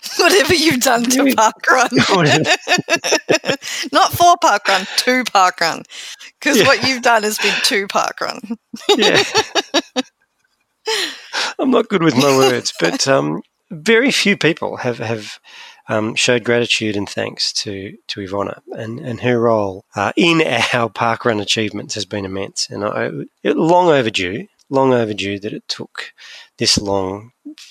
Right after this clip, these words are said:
Speaker 2: uh, for her to be acknowledged in this way. And, and, and I know that's fully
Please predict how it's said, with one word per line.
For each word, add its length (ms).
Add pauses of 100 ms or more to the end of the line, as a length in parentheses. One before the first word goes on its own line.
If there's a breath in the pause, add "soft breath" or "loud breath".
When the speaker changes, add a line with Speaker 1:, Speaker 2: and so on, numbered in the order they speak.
(160)
Speaker 2:
uh, 180
for 180
her 100
to 60
be 140
acknowledged 540
in 100
this 180
way. 160 (560 loud breath)
And, 240
and, 380
and 300
I 100
know 440
that's 200
fully 520